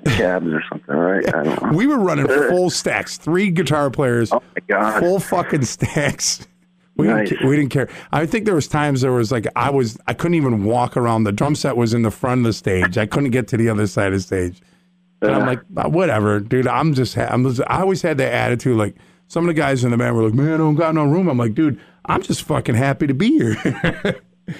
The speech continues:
Speaker 2: This
Speaker 1: Yeah.
Speaker 2: is what we get to do today. We don't have to get up and go throw garbage into the back of a truck or do some
Speaker 1: Yeah.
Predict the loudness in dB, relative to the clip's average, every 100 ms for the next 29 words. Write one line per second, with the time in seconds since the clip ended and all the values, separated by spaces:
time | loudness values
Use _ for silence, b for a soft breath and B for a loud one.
0 | B B B _ -2 0 2 2 2 2
1 | 2 2 2 2 2 2 2 0 0 2
2 | 2 2 2 2 0 -2 0 0 0 0
3 | 2 2 0 0 0 0 0 0 0 2
4 | 2 2 2 2 0 0 0 -2 -2 -2
5 | -2 0 0 0 2 2